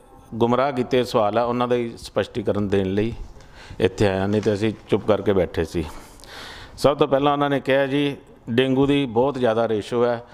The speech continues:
ਇਹ ਬੜਾ ਖਤਰਨਾਕ ਹੈ, ਇਹਨਾਂ, ਇਹ ਭਾਵੇਂ ਜਾ ਕੇ Google 'ਤੇ ਦੇਖ ਲਓ ਜਿਹੜਾ ਮਰਜ਼ੀ।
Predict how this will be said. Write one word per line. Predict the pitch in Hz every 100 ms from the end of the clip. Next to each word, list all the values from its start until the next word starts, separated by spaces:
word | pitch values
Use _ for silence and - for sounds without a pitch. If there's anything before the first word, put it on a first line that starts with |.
| - - -
ਇਹ | 104
ਬੜਾ | 117
ਖਤਰਨਾਕ | 117 107 113 117 120 113
ਹੈ, | 123 123 113
ਇਹਨਾਂ, | 113 120
ਇਹ | 117
ਭਾਵੇਂ | 110 110 104
ਜਾ | 104 101
ਕੇ | 110 107
Google | 107 110 107
'ਤੇ | 107
ਦੇਖ | 98 92
ਲਓ | 92
ਜਿਹੜਾ | 92 90 92
ਮਰਜ਼ੀ। | 85 82